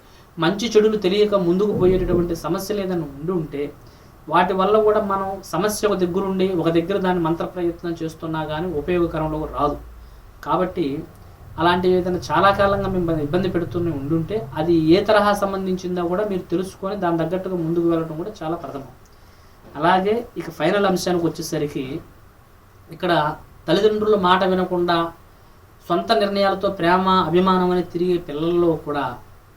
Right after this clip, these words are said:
తల్లిదండ్రులకు అనుకూలంగా వచ్చేటటువంటి పరిస్థితులు ఈ సమయకాలంలో ఏర్పడటము. ఇక అలాగే గత కొంతకాలంగా కొంతమంది ఏదైతే ఈ ప్రేమికులుగా ఏర్పడి వివాహం చేసుకుందాం అనుకున్న టయానికి ఇష్టం లేదని, మా ఇంట్లో వాళ్ళు ఒప్పుకోవట్లేదని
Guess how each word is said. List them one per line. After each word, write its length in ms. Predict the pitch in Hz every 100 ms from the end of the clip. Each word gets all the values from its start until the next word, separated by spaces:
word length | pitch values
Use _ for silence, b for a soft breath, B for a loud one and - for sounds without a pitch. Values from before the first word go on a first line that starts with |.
| -
తల్లిదండ్రులకు 500 | 165 190 202 202 190 165
అనుకూలంగా 460 | 180 185 180 175 170
వచ్చేటటువంటి 560 | 165 170 165 165 160 160 -
పరిస్థితులు 400 | 165 185 208 233
ఈ 40 | 170 147
సమయకాలంలో 580 | 160 170 160 160 160 139
ఏర్పడటము. 480 | 143 147 139 143 147 - - b b b b b - - -
ఇక 80 | 160 147
అలాగే 300 | 170 196 202 196 156
గత 120 | 160 -
కొంతకాలంగా 640 | 165 175 208 202 196 190 185
కొంతమంది 560 | 175 160 156 160 180 185 190 - - - - - - - 165
ఏదైతే 320 | 202 196 202 202
ఈ 40 | 196 180 - -
ప్రేమికులుగా 520 | 170 196 214 208 208 185
ఏర్పడి 320 | 180 185 185 185
వివాహం 260 | 175 185 190 185
చేసుకుందాం 520 | 180 - 185 185 180
అనుకున్న 240 | 175 175 165 160
టయానికి 440 | 175 185 175 165 160 170 165
ఇష్టం 240 | - 185 185
లేదని, 260 | 180 175 175
మా 60 | 160
ఇంట్లో 180 | 156 185
వాళ్ళు 140 | 180 160
ఒప్పుకోవట్లేదని 520 | 170 170 170 170 170